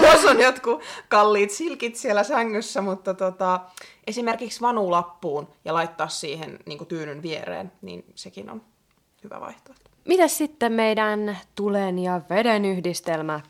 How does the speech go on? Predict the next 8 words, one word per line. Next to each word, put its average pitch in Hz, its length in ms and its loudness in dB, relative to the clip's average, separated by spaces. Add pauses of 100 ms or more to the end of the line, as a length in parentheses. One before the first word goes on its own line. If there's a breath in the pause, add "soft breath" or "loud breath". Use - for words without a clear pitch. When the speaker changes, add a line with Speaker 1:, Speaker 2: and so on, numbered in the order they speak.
Speaker 2:
pitta 185 360 -6
dosha, 151 460 -4 (120)
minkälaista, 165 720 -4 (800 soft breath)
minkälaista 165 720 -4
tota 156 320 -4
öljyä 156 320 -4
sopii 156 640 -10
pittaa? 170 460 -4